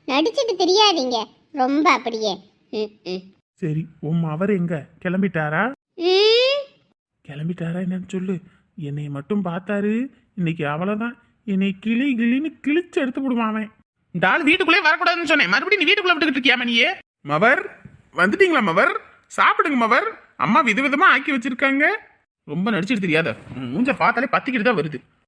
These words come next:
Speaker 2: என்ன மவர் இப்படி பேசுறீங்க? மவரு கிவருன்னு. ஏம்மா, வீட்டுக்கு வந்து பார்க்க சொன்னேனே, எப்ப சொன்னேன், இன்ன வரைக்கும் வரவும் இல்ல, ஒண்ணும் இல்ல. என்னவா நடக்குது?
Speaker 1: சொல்லிட்டேன்பா, நேத்து ஏதோ உடம்பு முடியலையா அந்த அண்ணனுக்கு, இன்னையில இருந்து வேலை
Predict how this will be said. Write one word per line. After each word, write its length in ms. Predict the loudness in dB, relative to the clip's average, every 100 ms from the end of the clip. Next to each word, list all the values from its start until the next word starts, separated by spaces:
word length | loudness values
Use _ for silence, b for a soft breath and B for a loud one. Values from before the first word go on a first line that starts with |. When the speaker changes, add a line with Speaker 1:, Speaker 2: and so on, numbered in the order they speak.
| _ _
Speaker 2:
என்ன 340 | -14 -8 -4 -2
மவர் 420 | -2 0 0 0 -6
இப்படி 260 | -8 -6 -4 -2
பேசுறீங்க? 420 | -2 -4 -4 -4 -2 -2 -4 -6 -8 -14 _
மவரு 300 | -10 -6 -6 -6
கிவருன்னு. 420 | -8 -6 -6 -8 _ _ _ _
ஏம்மா, 140 | -2 0 0 0
வீட்டுக்கு 280 | 0 2
வந்து 140 | 0 2
பார்க்க 200 | 0 2
சொன்னேனே, 220 | 2 2 2 -2 -2 -2
எப்ப 180 | 2
சொன்னேன், 260 | 2 4 4
இன்ன 120 | 4
வரைக்கும் 240 | 2 2 2
வரவும் 220 | 2 2
இல்ல, 120 | 0 2
ஒண்ணும் 280 | 2 2
இல்ல. 120 | 2 2 -2 B B
என்னவா 280 | 0 2 4
நடக்குது? 340 | 4 2 2 4 2 0 -8
Speaker 1:
சொல்லிட்டேன்பா, 560 | -2 0 0 -2 0 0 0
நேத்து 340 | -4 -2 -2 0 0
ஏதோ 160 | 0 0 2 0 0
உடம்பு 240 | 0 2 0
முடியலையா 340 | 0 -2 -2 -2
அந்த 120 | -2
அண்ணனுக்கு, 360 | -2 -2 -2 -2 0
இன்னையில 320 | 0 0 0
இருந்து 180 | 0 0
வேலை 260 | 0 2